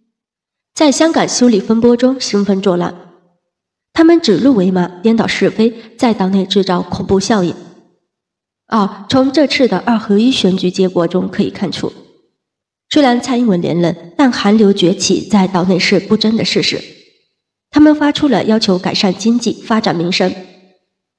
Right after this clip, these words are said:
和推动两岸关系和平发展的强烈呼声。这股力量将在牵制蔡英文和民进党方面继续发挥作用。民进党继续执政，依旧解决不了岛内的深层次问题。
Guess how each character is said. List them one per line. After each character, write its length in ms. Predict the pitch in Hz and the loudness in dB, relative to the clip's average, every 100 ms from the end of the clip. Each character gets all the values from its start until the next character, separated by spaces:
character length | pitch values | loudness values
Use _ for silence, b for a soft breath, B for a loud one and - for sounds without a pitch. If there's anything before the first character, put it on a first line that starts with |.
| _ _ | _ _
和 120 | 285 | -2
推 160 | 294 330 | 2 2
动 120 | 302 | 2
两 140 | 202 185 | 0 -2
岸 100 | 190 | -2
关 200 | 220 254 | -2 -2
系 180 | 220 | -2
和 220 | - - 196 | -2 -2 -2
平 180 | 196 | -2
发 160 | 196 220 | -2 -2
展 160 | 214 170 | -2 -2
的 180 | 151 | -4
强 220 | 156 190 185 | -4 -2 -2
烈 80 | |
呼 180 | 147 190 | 0 0
声。 160 | 190 165 - - _ _ _ _ _ _ _ _ _ | 0 -2 -6 -20 _ _ _ _ _ _ _ _ _
这 100 | - | -2
股 140 | 302 254 | 0 2
力 160 | 254 | 2
量 200 | 233 202 | 2 0
将 200 | 190 214 | 0 0
在 120 | 208 180 | 0 -2
牵 300 | - 233 226 | -2 0 0
制 160 | 202 | -2
蔡 220 | - - | -2 0
英 120 | 220 185 | 0 2
文 140 | 170 | -2
和 180 | - 185 | -2 0
民 200 | 190 190 | 0 0
进 180 | 196 214 | 0 0
党 140 | - | 0
方 180 | 185 175 | -2 0
面 220 | 170 - | 0 0
继 160 | - 180 | -2 0
续 180 | - | 0
发 180 | - 196 | 0 0
挥 140 | 190 202 | 0 2
作 220 | 247 170 | 2 0
用。 120 | - - - _ _ _ _ _ _ _ _ _ _ | -2 -10 -20 _ _ _ _ _ _ _ _ _ _
民 160 | - 302 | 2 4
进 120 | 349 | 4
党 220 | 262 196 | 2 0
继 160 | 190 262 | 2 2
续 140 | 220 | 2
执 200 | 196 170 | 0 0
政， 220 | - 220 190 - | 0 -2 -4 -4
依 120 | - 320 | 0 2
旧 180 | 302 | 4
解 180 | 214 190 | 2 0
决 160 | 185 208 | 0 0
不 120 | 226 | 0
了 200 | 185 - - | -2 -4 -4
岛 140 | 180 | 0
内 120 | 190 | 0
的 140 | 180 185 | 0 0
深 240 | - 220 | 0 0
层 100 | 208 | 0
次 160 | - 196 | 0 0
问 180 | 180 185 | 0 -2
题。 180 | - | -8